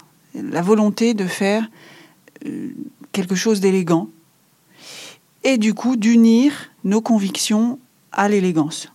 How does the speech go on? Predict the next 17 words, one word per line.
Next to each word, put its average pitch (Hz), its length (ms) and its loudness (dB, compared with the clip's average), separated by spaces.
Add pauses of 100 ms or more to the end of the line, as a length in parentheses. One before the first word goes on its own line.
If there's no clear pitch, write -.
(220)
Parce - 140 -8
que 220 60 -4
c'est 214 140 -2
ça 214 180 0
notre 180 240 -4
ligne. 160 220 -4 (360)
C'est 196 160 -6
de 196 100 2
dire, 226 400 0 (440)
on 311 100 2
veut 220 180 2
proposer 220 680 0
un 202 140 0
parfum 208 380 -2
qui 220 120 -2
soit 190 240 0
conscient 220 640 0